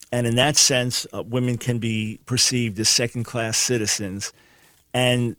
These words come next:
some of the rabbinic texts would point in that direction. The flip side argument would be this, and then I'm gonna give my <laughs> conclusion, okay? The flip side argument would be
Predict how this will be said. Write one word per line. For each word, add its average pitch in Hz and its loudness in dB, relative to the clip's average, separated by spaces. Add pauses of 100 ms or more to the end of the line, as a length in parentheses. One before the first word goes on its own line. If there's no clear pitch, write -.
some 131 4
of 123 2
the 127 2
rabbinic 117 0
texts - 0
would 117 -2
point 156 0 (360)
in 113 -4
that 113 0
direction. 139 0 (1000)
The 127 0
flip 240 4
side 143 6
argument 120 2
would 113 2
be 110 0
this, - -4
and 110 -2
then 117 2
I'm 120 0
gonna 117 0
give 110 -2
my 110 2
<laughs> - -8
conclusion, - -6
okay? 107 -4 (580)
The 131 -2
flip 220 2
side 196 4
argument 131 2
would 123 0
be 104 -2